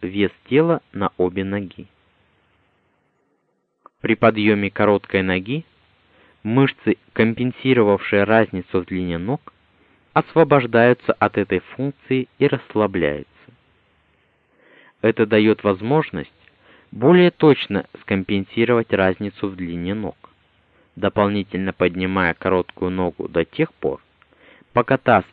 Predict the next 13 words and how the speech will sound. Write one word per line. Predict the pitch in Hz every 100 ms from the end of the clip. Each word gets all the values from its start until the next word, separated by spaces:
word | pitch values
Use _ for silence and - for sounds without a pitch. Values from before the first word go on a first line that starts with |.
| -
и |
плечи | 98 104 135 160 151 147 - _ _ -
не | 123 120
выровняются | 117 170 170 156 160 156 - 139 -
по | -
горизонтали | 101 104 95 92 87 - 80 76 69 - _ _ _ -
и, | 92 -
самое | 135 151 156
главное, | 139 147 143 139 135 135 _ _ _ _ _
пока | 131 - 175 -
не | 127 120
выпрямится | 104 98 - 101 98 - 101
позвоночник. | 107 98 92 80 71 - - - -